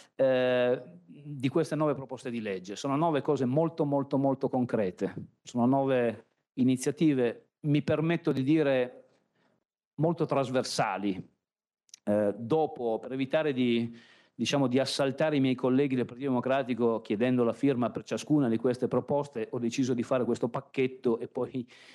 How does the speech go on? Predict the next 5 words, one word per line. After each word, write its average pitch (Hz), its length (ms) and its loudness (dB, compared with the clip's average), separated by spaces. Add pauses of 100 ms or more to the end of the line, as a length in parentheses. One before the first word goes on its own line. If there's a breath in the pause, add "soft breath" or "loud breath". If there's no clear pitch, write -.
(120)
di 120 120 0
portarlo 120 680 0
alla 113 280 0
loro 143 300 2
attenzione, 123 840 0